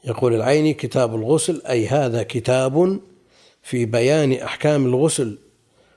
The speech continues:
ووقع في رواية الأصيل: "باب الغسل"، يقول العيني: "وهذا أوجه"، يعني من كتاب، لأن الكتاب يجمع الأنواع،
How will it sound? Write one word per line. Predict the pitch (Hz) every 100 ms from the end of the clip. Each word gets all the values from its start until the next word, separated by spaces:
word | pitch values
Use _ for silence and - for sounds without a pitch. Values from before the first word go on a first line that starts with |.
| _ -
ووقع | 117 147 160 143
في | 117 139 127
رواية | 135 160 160
الأصيل: | 123 - 117 143 156 151 135
"باب | 113 143 151 123
الغسل"، | 120 117 156 185 190 202 180 _ _ _ _ - - _
يقول | 123 - 110
العيني: | 104 135 139
"وهذا | 120 107 123 139 117
أوجه"، | 117 135 117 107 110 98 - - - _ _ _ _ _ _
يعني | - 113
من | 117 117
كتاب، | - - 101 - _ _ _ _ _ - - _ -
لأن | 131 170 185 170
الكتاب | 135 139 143 165 139
يجمع | 135 156 143 135 123
الأنواع، | 127 127 120 147 151 127